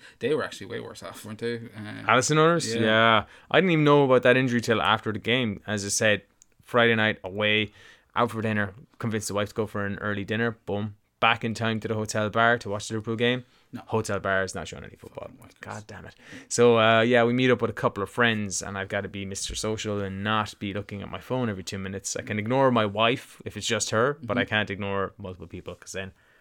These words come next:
Speaker 2: I'm the bad guy, apparently. But, yeah, anyway, um, checked my phone, went outside, uh, went for a sneaky, uh, toilet break,
Speaker 1: Yeah.
Speaker 2: uh, around, uh, just before halftime.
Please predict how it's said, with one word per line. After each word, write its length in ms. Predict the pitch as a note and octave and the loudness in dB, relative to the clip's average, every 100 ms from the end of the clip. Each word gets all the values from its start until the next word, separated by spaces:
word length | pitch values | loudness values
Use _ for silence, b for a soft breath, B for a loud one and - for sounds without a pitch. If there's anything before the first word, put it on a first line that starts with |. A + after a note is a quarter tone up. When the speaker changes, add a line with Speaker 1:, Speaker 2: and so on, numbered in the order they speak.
| b b | b b
Speaker 2:
I'm 220 | G2+ G#2 | -4 -2
the 60 | F#2 | -2
bad 220 | F#2+ F2 | -4 -4
guy, 120 | - | -6
apparently. 420 | D#2+ - F2 F2 - B B B B G#2+ | -10 -10 -10 -12 -18 B B B B 0
But, 380 | C3+ C3+ C3+ - | 6 8 8 2
yeah, 380 | - F#3 G#3 B2+ - | 2 6 6 4 2
anyway, 400 | D#3 E3 D#3 B2 _ _ - | 2 8 8 6 _ _ 0
um, 480 | A#2+ B2+ B2+ B2 - _ - | 4 6 6 2 -4 _ -2
checked 220 | - D#3+ | 2 4
my 100 | D#3 | 4
phone, 500 | C#3+ D3 D3+ D3 - - | 2 2 2 -2 -6 -12
went 220 | - B2 | -8 0
outside, 380 | B2+ B2 B2 B2 | 0 4 4 4
uh, 160 | A#2+ A2+ | 4 4
went 100 | A2+ | 0
for 60 | A#2+ | -4
a 20 | |
sneaky, 600 | - C#3 B2 B2+ A#2+ A#2 A2+ | -4 -4 -4 0 2 4 4
uh, 180 | A2 | 4
toilet 220 | A2 B2+ A2+ | 4 2 6
break, 440 | A#2+ A#2+ - - - | 6 4 0 -12 -4
Speaker 1:
Yeah. 340 | A2+ G#2+ G2+ | 0 0 2
Speaker 2:
uh, 40 | |
around, 360 | G#2+ A2+ A2+ A2 B B | 0 0 -2 -6 B B
uh, 340 | G#2 G#2 G#2 | -6 -4 -4
just 220 | G2+ G#2+ G#2+ | -6 -10 -6
before 200 | G#2+ G2+ | -2 2
halftime. 520 | G#2+ - A2+ B2 | 2 2 0 -2